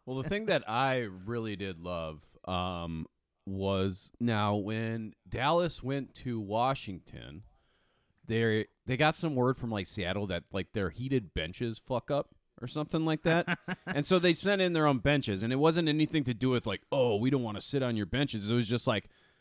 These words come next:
Speaker 1: "No, another team told us that they were having issues staying warm when they went and played in your stadium." And
Speaker 2: Yeah.
Speaker 1: so what Washington did this time is they, they were like, "Well, we're gonna bring our own benches. It's a fucking indoor stadium."
Speaker 2: <sighs>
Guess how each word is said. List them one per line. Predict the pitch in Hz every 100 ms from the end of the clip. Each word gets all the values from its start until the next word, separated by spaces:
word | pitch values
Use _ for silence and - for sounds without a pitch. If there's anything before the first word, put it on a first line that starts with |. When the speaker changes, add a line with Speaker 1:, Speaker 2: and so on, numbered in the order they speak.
| _
Speaker 1:
"No, | 160 196 151
another | 135 160 165
team | - 180 151
told | 151 160
us | 123 -
that | 127
they | 131 127
were |
having | 131 135 123
issues | 143 160 - 131
staying | - 139 123 110
warm | 127 175 113 110
when | 107
they | 107
went | 110 101
and | 101
played | 120 107
in | 107
your | 95
stadium." | - 170 160 67 - _ _ _ _ _ _ _ _ -
And | 160 165
Speaker 2:
Yeah. |
Speaker 1:
so | 208
what | 170 185 196
Washington | 143 180 285 - 220 160 151
did | 143 147
this | 143 160
time | 170 143 135
is | 131
they, | 175 220 -
they | 156
were | 170 139
like, | 117
"Well, | 135
we're | 170 170
gonna | 143
bring | 110 151 143
our | 143 170 135
own | 110 101
benches. | 117 107 98 90 104
It's | 135
a | 175
fucking | - 226 226 208
indoor | 214 214 196
stadium." | - 214 226 180 87
Speaker 2:
<sighs> | -